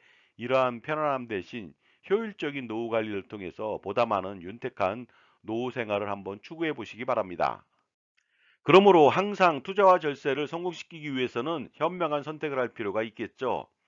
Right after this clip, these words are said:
그래야 자산을 지키고 불릴 수 있기 때문이죠. 그런데 만약에 자기 자신만을 위해서 올바른 선택과 현명한 선택을 할 수 있도록 도와주는 멘토가 있었더라면요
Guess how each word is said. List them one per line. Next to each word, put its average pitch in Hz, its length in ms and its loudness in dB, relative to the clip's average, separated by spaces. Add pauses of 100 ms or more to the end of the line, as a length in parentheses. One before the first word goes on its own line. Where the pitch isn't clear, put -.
(460)
그래야 143 360 6
자산을 117 480 0
지키고 98 560 -8
불릴 107 240 -10
수 - 160 -18
있기 101 280 -18
때문이죠. 123 580 -8 (1160)
그런데 160 440 12
만약에 123 600 8
자기 120 280 -2
자신만을 143 560 -2
위해서 104 220 -2
올바른 107 500 0
선택과 101 640 0
현명한 127 480 -2
선택을 117 420 -6
할 131 120 0
수 - 180 -12
있도록 110 420 -8
도와주는 104 560 0
멘토가 98 540 -2
있었더라면요 82 920 -4